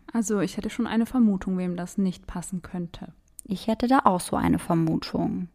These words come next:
Speaker 2: Aber diesen und vielen weiteren Fragen werden wir uns dann erst in der nächsten Folge widmen.
Speaker 1: Oh je, müssen wir jetzt so lange warten?
Speaker 2: <laughs> Ja, leider ja.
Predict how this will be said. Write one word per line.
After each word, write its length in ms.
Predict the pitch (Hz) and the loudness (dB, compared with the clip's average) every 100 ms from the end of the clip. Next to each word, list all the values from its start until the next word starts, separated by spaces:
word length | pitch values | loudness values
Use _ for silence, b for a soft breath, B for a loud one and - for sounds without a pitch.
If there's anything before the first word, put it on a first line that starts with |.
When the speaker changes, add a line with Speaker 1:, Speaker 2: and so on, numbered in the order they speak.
| _ _ _ | _ _ _
Speaker 2:
Aber 240 | - 196 196 | 4 6 8
diesen 380 | 226 254 277 277 | 6 8 10 10
und 180 | 220 | 8
vielen 300 | 202 294 311 | 8 10 10
weiteren 400 | 202 180 185 190 | 10 6 6 4
Fragen 720 | 208 - 175 190 202 233 269 262 | 4 6 6 6 6 8 6 6
werden 220 | 196 196 | 6 6
wir 80 | 190 | 6
uns 180 | 190 - | 4 6
dann 380 | 180 185 190 | 6 8 4
erst 320 | - 196 196 214 | 2 2 2 4
in 100 | 226 | 6
der 100 | 233 | 8
nächsten 380 | 175 - - | 6 2 -4
Folge 340 | 175 170 156 - | 0 2 2 0
widmen. 460 | 151 - 135 180 - _ _ _ _ | 0 0 0 0 -4 _ _ _ _
Speaker 1:
Oh 140 | 240 233 | 0 2
je, 240 | 220 208 | 4 2
müssen 240 | 208 220 | 2 2
wir 60 | 226 | 2
jetzt 160 | 220 - | 0 -2
so 100 | 233 | 0
lange 320 | 240 254 240 | 6 6 4
warten? 560 | 240 262 - 233 262 202 - - | -2 -4 -2 6 6 6 2 10
Speaker 2:
<laughs> 360 | 302 - 277 208 - - B B B B | 10 12 8 8 -4 -18 B B B B
Ja, 420 | 226 214 214 226 - - - | 4 6 6 6 0 -14 2
leider 320 | 208 208 214 | 8 8 8
ja. 500 | 220 196 180 185 196 | 8 10 10 6 2